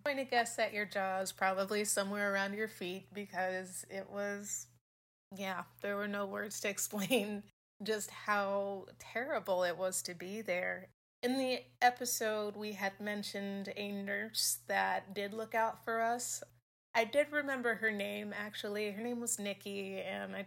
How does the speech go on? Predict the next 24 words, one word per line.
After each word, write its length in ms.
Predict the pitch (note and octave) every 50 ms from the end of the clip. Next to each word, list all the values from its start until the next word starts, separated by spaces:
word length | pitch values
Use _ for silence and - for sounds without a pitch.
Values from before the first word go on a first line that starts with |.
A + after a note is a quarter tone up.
| - -
wanted 340 | G3+ G#3 A3 G#3+ G#3 G#3 G3+
to 80 | G3+
say 280 | G3 - G3 F#3+ F#3+ F#3+
a 40 | F#3+
huge 340 | - G3 G3 G3 - -
thank 260 | - G3+ G3+ G3+ G3 -
you 120 | F#3 F#3
to 120 | F#3+ F#3
her 280 | E3+ F3 F3+ F#3 F3+ F3 - -
for 420 | F#3 F#3+ G3 G3 F#3+ F#3+ F#3+ F#3+ - - _ _ _ _ _ _ _ _ - B3 G#3+
being 360 | B3+ B3+ B3 A#3+ A#3 A3 G3+
the 120 | G3 G3+
only 240 | G3 G3 G3 G3 G3+
person 640 | G3 - - A3 G#3 G3+ - - A3 G3 G3 A3+ - -
<laughs> 80 | - -
that 240 | G#3+ G3 F#3+ F#3 -
advocated 680 | - G3 F#3+ F#3+ F3+ A3 - - - F#3+ G3 G3 G3 F#3+
for 240 | - - F3+ F3+ F3+
us 340 | F#3+ F#3 F#3 F3+ - - -
and, 120 | F#3 F#3 F#3 E3
and 120 | - F#3+ F3
actually 320 | F#3+ G3 - - G3+ G3+
got 320 | F#3 F#3+ F#3 F#3+ F#3 - F#3+
Maggie 320 | F#3+ F#3 F#3+ F3+ F#3+